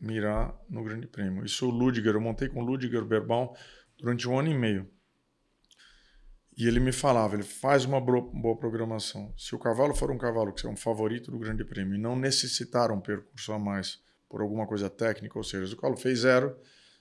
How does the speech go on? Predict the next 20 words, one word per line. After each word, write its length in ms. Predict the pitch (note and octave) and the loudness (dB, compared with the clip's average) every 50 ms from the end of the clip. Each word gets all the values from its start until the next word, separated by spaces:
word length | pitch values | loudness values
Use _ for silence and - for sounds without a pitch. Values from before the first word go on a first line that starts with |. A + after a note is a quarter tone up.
| _ _ - | _ _ -10
mas 140 | - A#2 G#2 | -8 -6 -6
você 60 | - | -4
fala, 180 | - A#2+ A2+ A#2 | -2 -2 -2 -2
"Nossa, 320 | A#2+ B2 C3+ A#2 - A2 | -2 -2 -2 -2 -4 -4
tava 240 | - B2 B2 B2 A#2+ | -4 -4 -4 -2 -2
meio 220 | A#2+ A#2+ A#2 A2+ | -2 -2 -2 -2
duro 300 | A2+ A#2 B2 B2+ B2+ A#2+ | -2 -2 0 0 2 2
ali, 200 | A2 G#2+ A2+ B2 | 2 2 2 2
acho 160 | B2+ A#2 - | 2 2 2
que 60 | - - | -2 -4
é 40 | |
melhor 180 | A2+ A#2 A#2+ A#2+ | -2 0 0 0
fazer 180 | A#2 A#2+ A2+ A#2+ | 0 0 0 0
o 60 | A#2+ | 0
desempate 500 | A2+ A2 A2+ G#2 - A#2+ B2+ B2 - - | 0 -2 -2 0 2 2 2 2 0 -4
como 220 | - C3+ B2 A2 | -6 -6 -6 -6
correção, 520 | - - C3 B2+ C3 C3 B2 - - A2 G#2+ | -4 -2 0 0 0 0 0 -2 -4 -4 -4
não 140 | G#2+ A2+ | -4 -6
pra 120 | A2+ A#2+ B2+ | -4 -6 -6
disputar." 560 | A#2 A2+ - - - B2+ - - G#2 G2 - | -6 -8 -12 -10 -10 -8 -6 -4 -6 -6 -6